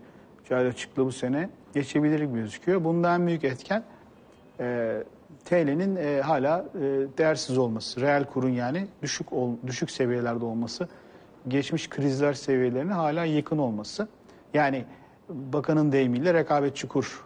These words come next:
e, anlamında, e, ithalatı pahalı hale getirmesi kısacası. Bunun, e, hızlanmayı, e,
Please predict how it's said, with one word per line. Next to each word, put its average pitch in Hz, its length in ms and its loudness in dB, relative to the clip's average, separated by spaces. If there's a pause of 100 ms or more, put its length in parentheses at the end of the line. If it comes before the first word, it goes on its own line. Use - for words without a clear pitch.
(100)
e, 117 340 -2
anlamında, 123 680 -2 (600)
e, 123 840 0
ithalatı 156 500 0
pahalı 156 340 4
hale 151 200 4
getirmesi 117 440 -4
kısacası. 127 600 -6 (1000)
Bunun, 156 460 2
e, 127 760 -2 (880)
hızlanmayı, 160 840 2 (460)
e, 127 220 -2